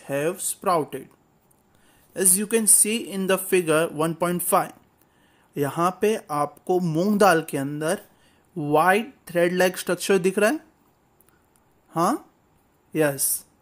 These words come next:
यही स्ट्रक्चर को हम कहते हैं स्प्राउटेड सीड्स। Whenever we keep seeds under water for some period of time,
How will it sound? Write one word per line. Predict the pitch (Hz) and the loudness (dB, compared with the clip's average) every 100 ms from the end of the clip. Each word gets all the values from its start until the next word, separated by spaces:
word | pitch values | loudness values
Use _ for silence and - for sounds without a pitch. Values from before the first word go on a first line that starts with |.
| _ _ _ _ - | _ _ _ _ -8
यही | 156 151 214 240 | -2 0 0 -2
स्ट्रक्चर | - 185 - - 196 | -2 -2 -2 -2 -2
को | 180 196 | 0 -2
हम | 185 185 185 | 0 -2 -2
कहते | 170 156 165 | -2 -2 -2
हैं | 160 208 | -2 -2
स्प्राउटेड | 208 - 170 156 151 156 175 185 196 _ _ _ _ _ - | -2 -2 0 0 0 -2 -2 -2 -6 _ _ _ _ _ -8
सीड्स। | - 185 147 123 - - - _ _ _ _ _ _ _ _ _ _ _ _ _ _ _ - | 0 2 2 0 -4 -4 -6 _ _ _ _ _ _ _ _ _ _ _ _ _ _ _ -12
Whenever | 143 156 160 202 208 147 135 - _ _ _ _ - | -2 0 0 2 2 2 -2 -6 _ _ _ _ -6
we | 147 156 156 - 214 | -2 -2 -4 -8 -2
keep | 214 - _ _ - | -2 -4 _ _ -8
seeds | - - 196 165 147 - - _ _ 151 | -2 2 4 2 0 -4 -6 _ _ -8
under | 156 156 156 165 | -2 0 0 2
water | 175 160 139 131 165 _ - - | 2 0 -6 -12 -14 _ -14 -8
for | 147 143 - - _ _ - - | -6 -6 -12 -20 _ _ -6 -4
some | 175 170 | -2 -2
period | 170 151 143 143 | 0 0 0 -2
of | 139 - - 180 | -6 -8 -6 -2
time, | 165 127 | -2 -2